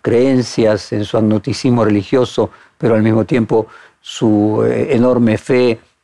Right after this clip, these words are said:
en, en algo que trasciende a lo mejor a una explicación lógica, pero que es el misterio, el misterio de la vida.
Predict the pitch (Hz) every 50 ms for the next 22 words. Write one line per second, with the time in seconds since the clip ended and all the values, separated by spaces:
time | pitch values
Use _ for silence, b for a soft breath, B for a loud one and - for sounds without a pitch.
0 | _ _ - - - 113 107 104 104 104 - 160 113 110 123 123 123 117 107 95
1 | 113 - 113 110 101 - - 135 135 120 117 110 107 104 101 101 101 101 - -
2 | 123 117 113 101 b b b b - 110 113 107 107 - 117 107 113 107 - -
3 | 120 113 117 127 135 - - 120 107 - 113 92 - 107 104 95 120 113 - 110
4 | 104 104 101 - - 127 110 117 113 107 98 b b b b b b b b _
5 | 120 110 110 107 101 - 120 110 113 110 104 104 104 98 98 92 92 87 90 92